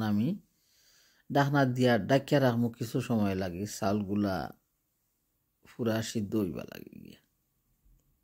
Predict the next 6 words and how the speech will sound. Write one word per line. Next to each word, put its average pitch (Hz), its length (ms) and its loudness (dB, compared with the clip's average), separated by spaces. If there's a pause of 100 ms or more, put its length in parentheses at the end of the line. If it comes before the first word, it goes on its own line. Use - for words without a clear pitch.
(2000)
তো 131 60 -2 (340)
সবার 151 280 6
কাছ 160 180 0
থেকে 147 220 2 (260)
আল্লাহ 135 260 4
হাফেজ। 104 360 0